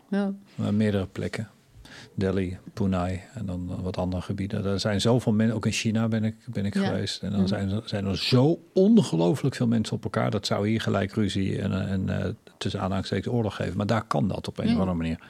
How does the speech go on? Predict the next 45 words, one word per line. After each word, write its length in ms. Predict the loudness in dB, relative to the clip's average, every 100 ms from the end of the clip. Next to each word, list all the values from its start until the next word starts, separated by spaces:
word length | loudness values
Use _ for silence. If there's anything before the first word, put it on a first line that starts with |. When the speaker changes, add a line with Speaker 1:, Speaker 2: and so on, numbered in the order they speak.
| -16 -14 -12 -12 -10 -12 -12 -6
Speaker 2:
Dus 160 | -2
we 100 | 0
kunnen 280 | 4 4 6
het 200 | 4 2
wel 260 | 2 2 0
als 140 | -2
mens, 420 | -2 -2 -2 -6
maar 140 | -4 -4
we 80 | -2
kunnen 200 | -2 0
het 80 |
misschien 200 | -2 -2
in 120 | 0 0
Nederland 360 | 0 -2 -4
wat 140 | -4 -4
minder. 260 | -4 -6 -12 -20 _ _ _ _ _
Speaker 1:
Maar 160 | -12
ik 100 | -8
denk, 160 | -10 -10
dat 80 | -6
zijn 260 | 0 0 0
ook 120 | 4
machtsdingen. 800 | 2 2 0 2 4 2 0 2
Macht 260 | 2 4
is 120 | 2 2
iets 160 | 2
lelijks 420 | 0 2 2 0
vaak. 320 | 0 2 0 0
Hoewel 440 | 0 2 2 2
je 100 | 0
zou 160 | -2 -2
kunnen 220 | 0 0
zeggen, 220 | 0 -4
je 60 | -2
kunt 120 | -2
met 120 | 0
macht 240 | -2 -2 -4
ook 120 | -4
goede 260 | -2 -2 0
dingen 280 | 0 0
doen. 300 | 0 0 -2 -4
Maar 200 | -4 -4
als 140 | -4
je, 360 | -4 -2 -2 -6 -10 -18
eh, 380 | -8 -4 -2 -4